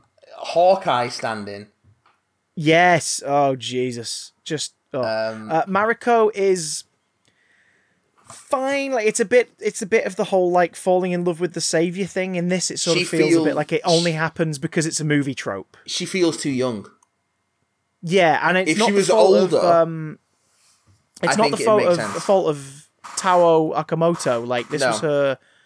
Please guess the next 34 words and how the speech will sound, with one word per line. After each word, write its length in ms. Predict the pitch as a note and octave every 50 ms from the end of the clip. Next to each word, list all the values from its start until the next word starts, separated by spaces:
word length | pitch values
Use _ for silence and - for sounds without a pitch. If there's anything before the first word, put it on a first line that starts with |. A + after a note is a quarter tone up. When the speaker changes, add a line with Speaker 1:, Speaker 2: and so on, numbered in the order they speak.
| _ _ _ _ _ _ _ _
Speaker 2:
this 140 | - E3+ D#3
was 120 | F3+ E3+ D#3
one 120 | E3+ D#3+
of 120 | D#3 -
her 120 | - D3+ C#3+
first 300 | - E3+ D#3 D3 - D#3
movies, 480 | C#3+ C3+ C3+ A#2+ B2+ B2+ B2+ A#2+ - -
Speaker 1:
Yeah. 300 | - A#2+ A#2+ C3 A#2 -
Speaker 2:
and 300 | A#2+ A#2+ A#2 - - - - _ _ _ _ _ _ _ _ _ _ _ _
she's 320 | - - - - D#3 C#3
very 260 | C3 F3 F3 E3+ E3 D#3
good. 460 | A#2+ F3+ F#3+ E3 A#2+ G#2+ - - - _ _ _ _ _
But 280 | _ E3 D3 C#3+ - - _ _
like 180 | - D#3+ D#3 D3+
you 80 | D#3
said, 460 | - - - F#3 E3 C#3 B2 A#2 - _ _ _ _ _ _
this 160 | - E3 D#3 F3
movie 260 | F3 E3+ F3 E3 E3
establishes 540 | D3+ - - D#3+ D#3+ E3 - - D3+ C3+ C#3
Wolverine's 440 | D3 C#3+ C3 C#3 D3 C#3+ C#3 C3+
old 220 | C#3+ C#3 C#3+ C#3 C3+
as 120 | C#3 B2+
balls, 500 | A#2 D3 D#3 D3 C3+ C3 B2 A#2+ A#2 -
and 100 | - B2
here 140 | C#3+ C3+ C3
she 180 | - - C#3 C3+
is 80 | A#2+
Speaker 1:
Yeah. 60 | A2+
Speaker 2:
with 80 | A2+ G#2+
someone 180 | - C3+ B2+ B2+
who 60 | A#2+
looks 180 | B2 - -
about 260 | - B2 B2 A#2+ - -
fifteen. 640 | - C3+ A#2+ - _ B2+ A#2 G#2+ G2+ F#2 E2+